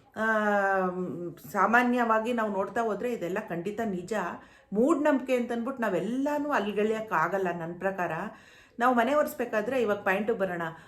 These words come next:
ನಾವು ಹೆಂಗೆ ಒಂದು, ಮ್, ಪ್ಲೇನ್ ವಾಟರ್‌ಗೆ at least ಒಂದು ವಾರದಲ್ಲಿ ಒಂದು ದಿವಸನಾದ್ರೂ ಈ ನಿಂಬೆಹಣ್ಣು ಇರುತ್ತಲ್ವಾ, ಆ, ಸಾರಿ, ಈ ಉಪ್ಪಿರುತ್ತಲ್ವಾ, ಉಪ್ಪನ್ನ, ಅರಳುಪ್ಪು, ಅದನ್ನ ನೀರಲ್ಲಿ ಹಾಕಿ ಅದೆಲ್ಲ ಕರಗೋ ಥರ ಮಾಡ್ಬಿಟ್ಟು ಅದರಿಂದ ಮನೆ ಒರೆಸಿದ್ರೆ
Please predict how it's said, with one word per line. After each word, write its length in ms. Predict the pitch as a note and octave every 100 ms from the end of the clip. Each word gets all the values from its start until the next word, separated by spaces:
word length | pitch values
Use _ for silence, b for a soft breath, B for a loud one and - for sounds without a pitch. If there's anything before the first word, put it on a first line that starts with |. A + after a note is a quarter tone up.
| B -
ನಾವು 220 | B3 B3
ಹೆಂಗೆ 600 | A3+ C4 B3+ C4 D4 C#4+
ಒಂದು, 600 | G#3+ A3 A3+ A3 G#3 F#3+ F3+ E3 D3+
ಮ್, 300 | F3+ E3+ D#3+
ಪ್ಲೇನ್ 320 | G#3+ B3+ D#4+
ವಾಟರ್‌ಗೆ 380 | D4 A#3+ A3 A#3
at 200 | A3 -
least 320 | C4+ E4 -
ಒಂದು 340 | A#3 F#3+ F#3+ D#3+
ವಾರದಲ್ಲಿ 540 | E3+ G#3 C#4+ C4+ C4+
ಒಂದು 280 | B3 F#3+ A3
ದಿವಸನಾದ್ರೂ 600 | B3 B3 G#3+ F#3+ F#3+ A3+ C4+ G3 G3 A#3 B B B
ಈ 100 | G#3+
ನಿಂಬೆಹಣ್ಣು 560 | G#3+ A3+ B3 D4+ D#4 B3+
ಇರುತ್ತಲ್ವಾ, 480 | G3 F#3+ F3+ E3+ F3
ಆ, 300 | E3+ F3 E3+
ಸಾರಿ, 320 | - A3 F#3
ಈ 160 | F3+
ಉಪ್ಪಿರುತ್ತಲ್ವಾ, 1080 | F#3 G#3 - - C#4+ C4+ - F3 E3+ E3+ B B B
ಉಪ್ಪನ್ನ, 340 | B3+ - E4+ D4
ಅರಳುಪ್ಪು, 540 | G3+ B3+ C4+ - D#3+ -
ಅದನ್ನ 240 | F#3+ A3+
ನೀರಲ್ಲಿ 460 | A#3+ G#3+ B3+ D#4 C4+
ಹಾಕಿ 260 | F#3+ F#3+ A#3+
ಅದೆಲ್ಲ 300 | F#3 F#3 A3 A3
ಕರಗೋ 260 | E3+ G3+
ಥರ 180 | A3+ G3+
ಮಾಡ್ಬಿಟ್ಟು 460 | G3 E3 D#3 E3 B3
ಅದರಿಂದ 460 | - D#3 A#3 B3+ B3+
ಮನೆ 260 | G3+ D#3
ಒರೆಸಿದ್ರೆ 880 | A3+ G#3 - F#3 C4 B3+ F#3+ G#3+